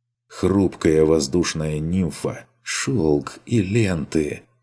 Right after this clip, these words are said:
обратила на него внимание. Он улыбнулся уже уверенней, подмигнул и даже показал ей большой палец, пытаясь сделать комплимент и хоть как-то передать свой восторг.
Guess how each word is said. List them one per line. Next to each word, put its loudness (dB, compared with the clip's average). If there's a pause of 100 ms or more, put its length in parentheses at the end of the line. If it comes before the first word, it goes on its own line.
(160)
обратила -2
на -8
него 4
внимание. -6 (520)
Он 0
улыбнулся 0
уже 0
уверенней, -2 (240)
подмигнул -2 (240)
и 2
даже 0
показал 4
ей 4
большой 0
палец, 0 (200)
пытаясь 0
сделать 0
комплимент -2 (140)
и 0
хоть 2
как-то 0
передать 0
свой 2
восторг. -2